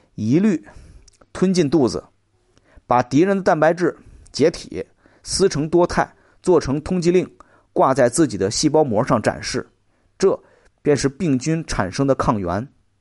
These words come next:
树突状细胞还会带着这一身通缉令挂件儿，进入淋巴结，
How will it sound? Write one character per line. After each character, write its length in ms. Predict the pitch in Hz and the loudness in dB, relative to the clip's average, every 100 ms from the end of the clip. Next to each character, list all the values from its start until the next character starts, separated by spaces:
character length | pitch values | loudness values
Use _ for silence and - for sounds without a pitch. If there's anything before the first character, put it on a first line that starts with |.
| _ _ _ _ _ _ _ _ _ _ | _ _ _ _ _ _ _ _ _ _
树 200 | - 233 | -2 0
突 140 | 196 233 | 2 2
状 180 | 226 180 | 2 2
细 140 | 139 | 2
胞 240 | 139 147 - - | 2 0 -2 -20
还 160 | - 151 | -4 0
会 120 | 190 | 2
带 200 | 190 175 | 4 2
着 280 | 135 127 113 - _ | 4 4 2 -2 _
这 120 | - | -2
一 140 | 190 165 | 2 2
身 220 | 175 180 | 0 -2
通 180 | - 202 | 0 0
缉 120 | 202 | 2
令 260 | 196 139 - _ | 2 0 -6 _
挂 160 | - 131 | -2 0
件 160 | 170 | 2
儿， 100 | 165 - _ _ _ _ _ _ | 0 -2 _ _ _ _ _ _
进 200 | - 180 | -2 2
入 260 | 160 147 | 4 2
淋 180 | - 135 | 2 -2
巴 160 | 160 160 | 0 -2
结， 320 | 107 117 - | 0 -2 -2